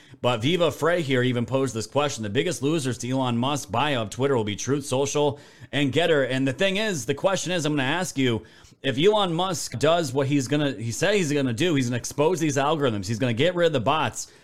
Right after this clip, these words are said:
he's gonna bring free speech back to this platform and make it, and add features, he said, to make it something that he believes will be the platform to be on for, uh, for the public square. Would you go back to this platform? All these anonymous accounts,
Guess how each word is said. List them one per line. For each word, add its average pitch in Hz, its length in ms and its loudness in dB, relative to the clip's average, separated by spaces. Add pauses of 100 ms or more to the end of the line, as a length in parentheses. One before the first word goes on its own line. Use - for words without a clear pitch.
(180)
he's 139 160 0
gonna 165 220 2
bring 143 340 -2
free 143 240 -2
speech 147 420 -4
back 143 280 -2
to 139 100 -4
this 123 140 0
platform 135 480 -2
and 113 120 0
make 135 240 0
it, 117 220 0 (460)
and 131 180 0
add 190 260 0
features, 151 520 -2
he 113 100 -4
said, 117 300 -4
to 113 80 -4
make 151 240 2
it 147 120 -2
something 143 420 -2
that 107 120 -2
he 131 140 0
believes 120 440 -2
will 110 120 -4
be 117 420 0 (240)
the 131 220 0
platform 139 500 0
to 117 60 0
be 117 200 0
on 117 220 -2
for, 107 280 -2
uh, 107 40 -2 (140)
for 117 100 -6
the 104 100 0
public 135 380 -2
square. 123 480 0 (320)
Would 113 240 -4
you 185 140 -2
go 185 180 2
back 160 360 -4
to 143 100 -4
this 131 180 -2
platform? 127 720 -4
All 175 240 2
these 190 200 -4
anonymous 170 440 -4
accounts, 143 360 -4